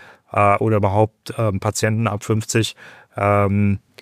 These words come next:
diejenigen, die keine Tabletten nehmen, sind mittlerweile in der Minderzahl. Also das nimmt schon zu, dass, äh, Leute ab einem gewissen Alter selbstverständlich Medikamente nehmen. Ja? Und ich glaube, man könnte das sicherlich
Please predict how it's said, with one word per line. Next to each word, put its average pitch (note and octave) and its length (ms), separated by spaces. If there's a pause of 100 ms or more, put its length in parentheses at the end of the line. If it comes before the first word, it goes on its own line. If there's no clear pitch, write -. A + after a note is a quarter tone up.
(280)
diejenigen, A2+ 880
die G2 120
keine A#2+ 480
Tabletten B2 560
nehmen, B2+ 400
sind A2 480
mittlerweile G#2+ 640
in A2 160
der A2 140
Minderzahl. F#2+ 1040
Also G2 420
das G2 380
nimmt A2 220
schon A2 240
zu, C#3+ 400 (580)
dass, - 480
äh, A2 800
Leute G#2+ 360
ab G#2 160
einem G#2 100
gewissen G#2+ 320
Alter A2 340
selbstverständlich A2 1080
Medikamente G#2+ 640
nehmen. D3 400 (180)
Ja? A#2 180 (560)
Und A2+ 160
ich - 120
glaube, B2 540
man D3 240
könnte C#3 320
das B2 200
sicherlich B2+ 640